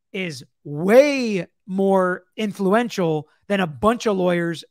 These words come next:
giving money to campaigns for judges, especially when, like he said, we, a lot of us have personal relationship with judges. He probably has personal relationships with a lot of judges, and he's saying money is more than relationship. No way. Money on the books that's public,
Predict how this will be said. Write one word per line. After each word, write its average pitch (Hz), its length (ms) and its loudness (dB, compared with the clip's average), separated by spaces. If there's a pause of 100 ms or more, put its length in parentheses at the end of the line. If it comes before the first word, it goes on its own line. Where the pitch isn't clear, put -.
giving 190 280 -2
money 180 400 -4
to - 160 -10
campaigns 175 580 -6
for 165 140 -8
judges, 156 500 -2 (240)
especially 226 420 -4
when, 196 360 -4 (220)
like 202 160 -4
he 185 80 -10
said, 202 280 0
we, 180 180 -10 (100)
a 214 60 -8
lot 269 200 2
of 277 60 0
us 240 100 -2
have 233 180 -4
personal 214 300 -6
relationship 202 360 -6
with 160 100 -8
judges. 131 340 -8 (220)
He 294 160 0
probably 233 200 4
has 220 140 0
personal 202 280 -4
relationships 208 340 -6
with 175 160 -12
a - 60 -12
lot 196 140 0
of 175 60 -6
judges, 214 220 -2
and 196 60 -8
he's 233 120 -8
saying 196 240 -6
money 202 320 -4
is 175 100 -6
more 196 180 -4
than 175 100 -8
relationship. 202 340 -8
No 269 140 -4
way. 196 400 -4 (880)
Money 285 420 -2
on 226 240 -2
the 196 100 -4
books 190 540 2 (200)
that's 185 180 -6
public, 190 560 -2